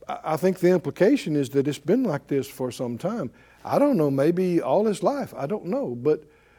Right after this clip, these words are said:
and, and probably he's been begging like this for years. Who knows?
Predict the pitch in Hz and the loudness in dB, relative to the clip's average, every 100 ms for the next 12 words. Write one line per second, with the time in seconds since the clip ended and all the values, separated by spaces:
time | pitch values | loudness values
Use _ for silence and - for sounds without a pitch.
0 | _ _ _ _ - 151 160 156 151 143 | _ _ _ _ -4 -2 -2 -2 -2 -2
1 | 127 123 - _ _ _ - 160 165 147 | -4 -8 -18 _ _ _ 4 6 6 4
2 | 156 175 175 131 185 143 160 262 233 165 | 4 4 2 4 4 6 4 4 0 -2
3 | 127 113 - 117 98 - - 135 131 127 | -2 -4 -6 -8 -8 -12 -10 -4 -2 0
4 | 123 117 101 - _ - - 95 240 349 | 0 -2 -8 -18 _ -20 -16 -2 2 2
5 | 107 - - - - 269 285 269 110 - | -2 -8 -20 -12 0 2 2 -2 -6 -14